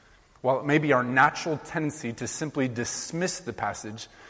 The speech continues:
because we've never heard of Epaphras or Aristarchus or Justus or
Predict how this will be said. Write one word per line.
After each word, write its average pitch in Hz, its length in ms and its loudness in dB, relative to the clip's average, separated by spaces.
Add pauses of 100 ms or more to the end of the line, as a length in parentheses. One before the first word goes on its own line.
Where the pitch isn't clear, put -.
because 123 240 0
we've 123 140 2
never 127 280 2
heard 131 300 0
of 123 100 -2
Epaphras 123 680 -4
or 113 180 0
Aristarchus 123 800 0
or 113 80 -4
Justus 123 720 -4
or 110 220 -4